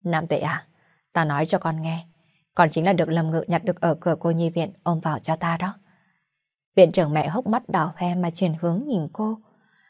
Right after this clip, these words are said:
Nam Tuệ mở to hai mắt bị dọa đến ngây người. Viện trưởng mẹ cảm động mà lau nước mắt,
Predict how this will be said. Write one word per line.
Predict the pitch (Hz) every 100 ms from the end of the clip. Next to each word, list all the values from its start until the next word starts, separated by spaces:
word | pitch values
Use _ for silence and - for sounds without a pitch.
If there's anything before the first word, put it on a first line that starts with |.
| _
Nam | 233 226
Tuệ | 233 208
mở | 208 190
to | 214 269
hai | 262 262
mắt | 311 -
bị | - 190
dọa | - 175
đến | 180 185 233
ngây | 269
người. | 262 208 160 151 _ _ _ _ _ _
Viện | 190 -
trưởng | 180 143
mẹ | 151 147 - _ _ _ _ 208
cảm | 170 147
động | 160 180
mà | 160
lau | 127 156 165
nước | 214 254
mắt, | 233